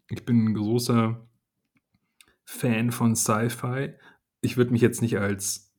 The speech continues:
dezidiert als Star Wars-Fan oder als Dune-Fan oder als Star Trek-Fan oder so bezeichnen. Ähm, so weit geht's jetzt nicht, dass ich mich da irgendwie voll rein nörde und die Wikipedia irgendwie auswendig lerne oder so.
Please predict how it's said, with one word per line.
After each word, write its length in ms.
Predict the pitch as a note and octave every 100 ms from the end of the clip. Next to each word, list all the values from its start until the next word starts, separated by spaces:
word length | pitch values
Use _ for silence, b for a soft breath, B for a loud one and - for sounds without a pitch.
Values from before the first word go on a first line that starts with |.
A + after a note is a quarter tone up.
| _ _ _ _ -
dezidiert 560 | A#2 A#2 G2+ G#2+ A2 -
als 380 | G2+ G2 - -
Star 520 | - - A2 G2 A2
Wars-Fan 600 | A2+ A2 - - G#2+ A#2+
oder 200 | A#2+ G#2
als 280 | G2 - -
Dune-Fan 760 | A#2+ A2+ A#2+ B2 - A2 A2+ A#2
oder 180 | A2
als 200 | F#2+ -
Star 360 | - - G2+ A#2
Trek-Fan 640 | - A2+ - - G#2+ A2 A#2
oder 180 | A2+
so 120 | G#2 G#2+
bezeichnen. 800 | A#2 - A2+ A2 A#2 A#2+ B2 B B B B B B
Ähm, 300 | G#2+ F#2+ G2 -
so 300 | - - G2+
weit 220 | A2+ G2+
geht's 200 | G#2 G#2
jetzt 260 | A2+ - -
nicht, 260 | A#2 A#2 G2
dass 120 | F#2+
ich 100 | G2
mich 120 | A#2
da 100 | G2+
irgendwie 220 | G2+ G2+
voll 300 | - G#2 G#2
rein 400 | G2 G2 G#2 A#2+
nörde 400 | G#2 G2 G2+ G#2+
und 200 | G2 G2+
die 160 | G#2 F#2+
Wikipedia 600 | A#2 - F#2+ - A#2 G#2
irgendwie 280 | G2 F#2+ G2
auswendig 540 | G2 G#2 - G2+ G2
lerne 240 | - G#2+ A2+
oder 160 | A2
so. 320 | G2 A2+ C#3